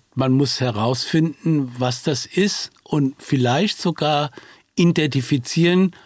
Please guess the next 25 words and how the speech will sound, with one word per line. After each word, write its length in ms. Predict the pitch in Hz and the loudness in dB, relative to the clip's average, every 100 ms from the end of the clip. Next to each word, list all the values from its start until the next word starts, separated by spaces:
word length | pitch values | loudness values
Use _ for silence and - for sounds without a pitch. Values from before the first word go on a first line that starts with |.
| _ _ _ | _ _ _
ob 220 | 160 131 | -6 -2
man 160 | 156 151 | -2 -2
von 300 | - 143 123 | -2 -2 -2
dieser 340 | 143 131 139 | -2 -2 -2
Pflanze 520 | 110 - 117 131 156 190 | -2 0 0 2 0 0
oder 240 | 151 139 | 0 -2
von 240 | - 127 | -2 -2
diesem 280 | 123 135 139 | 0 2 4
Geruch 480 | 117 107 113 160 - | 4 2 2 0 2
mehr 520 | 107 113 120 135 175 | 4 4 4 2 0
weiß, 360 | 127 110 165 - | 0 0 0 -2
als 280 | 131 123 135 | -4 -2 0
nur, 140 | 135 | 0
dass 200 | 131 127 | 0 0
es 160 | 131 - | -2 0
im 120 | 135 | 0
Regal 540 | 123 120 120 123 143 - - - - | 0 0 0 0 -2 -4 -14 -14 -2
in 180 | 135 | 2
Rewe 360 | 131 117 120 123 | 4 4 2 2
oder 240 | 147 156 | 0 0
sonst 340 | 147 196 196 110 | 2 4 2 0
wo 120 | 101 | -2
steht. 420 | - - 107 185 - - - - - - | -4 -2 -2 -2 -6 -18 -18 -20 -16 -4
Ähm, 360 | 143 151 147 123 _ - - _ _ _ - - | -2 0 -2 -8 _ -12 -12 _ _ _ -20 -2
ja, 280 | 190 202 95 | 0 0 -2